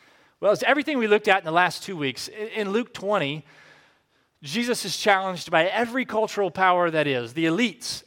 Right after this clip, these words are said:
and the crowd, the Herodians, the Sadducees, the Pharisees, every religious or political party that the Jews could muster.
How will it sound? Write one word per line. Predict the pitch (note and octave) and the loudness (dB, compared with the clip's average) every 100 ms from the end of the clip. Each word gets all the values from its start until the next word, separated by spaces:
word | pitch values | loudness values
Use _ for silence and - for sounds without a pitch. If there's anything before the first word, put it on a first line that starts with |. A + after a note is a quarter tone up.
| - | -4
and | A3+ B3+ | -2 -2
the | G#3+ | -4
crowd, | F3+ G#3 C3+ A2+ - _ _ _ - | 2 4 4 -2 -12 _ _ _ -4
the | E3+ | -2
Herodians, | F#3+ B3 B3+ G#3 D#3 C#3 | 2 4 4 2 -2 -2
the | C#3 | -6
Sadducees, | - B3+ A#3 G3+ G3+ D3+ | 0 2 2 -2 -8 -8
the | D#3+ | -4
Pharisees, | G#3 G#3 - E3+ A#3+ | 0 0 0 -4 -2
every | A#3+ C#4+ | 0 0
religious | C4 A3 C4 B3 B3 | 0 2 2 2 -2
or | A3 | -2
political | - G#3 A3 B3+ A#3+ | -2 2 4 4 0
party | - A3+ G3+ E3 | 2 2 2 0
that | E3+ | -2
the | D#3 | -6
Jews | D3+ A3+ A#3 | -6 -6 -6
could | - G3+ | -6 -4
muster. | E3+ E3+ - C#3 | 0 -2 0 -4